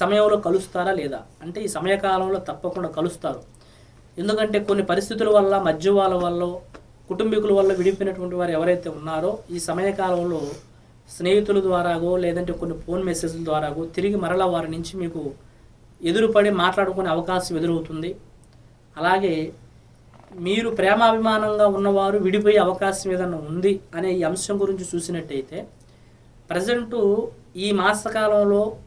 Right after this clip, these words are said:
ఏ సమస్య లేదు, మేము ప్రేమికులు హ్యాపీగా ఉన్నాం అనుకున్న వారు ప్రశాంతంగా ఉండేదానికి అవకాశం లేదు. ఎందుకంటే మూడో వ్యక్తి వలనో, స్నేహితుల వలనో, ఎప్పుడెప్పుడు మీ మధ్య సమస్యలు తల, తలెత్తేలా చేయాలనుకునే వ్యక్తుల వలనో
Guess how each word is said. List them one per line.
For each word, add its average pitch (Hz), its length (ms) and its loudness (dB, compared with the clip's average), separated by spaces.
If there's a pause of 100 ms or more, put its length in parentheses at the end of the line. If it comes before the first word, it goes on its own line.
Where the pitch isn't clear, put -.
(160)
ఏ 180 160 0
సమస్య 208 480 -2
లేదు, 196 160 2
మేము 190 240 -2
ప్రేమికులు 185 480 0
హ్యాపీగా 180 400 -4
ఉన్నాం 170 280 -4
అనుకున్న 165 380 -6
వారు 165 220 4 (460)
ప్రశాంతంగా 190 680 0
ఉండేదానికి 175 460 2
అవకాశం 151 440 0 (140)
లేదు. 165 180 2 (180)
ఎందుకంటే 165 460 -6 (1000)
మూడో 196 260 4
వ్యక్తి 196 280 0
వలనో, 185 360 0 (540)
స్నేహితుల 185 500 0
వలనో, 170 340 -2 (680)
ఎప్పుడెప్పుడు 208 480 0
మీ 196 120 4
మధ్య 170 220 0 (140)
సమస్యలు 190 440 -2
తల, 170 120 2 (560)
తలెత్తేలా 185 540 0 (100)
చేయాలనుకునే 180 600 0 (100)
వ్యక్తుల 147 300 -2
వలనో 170 360 0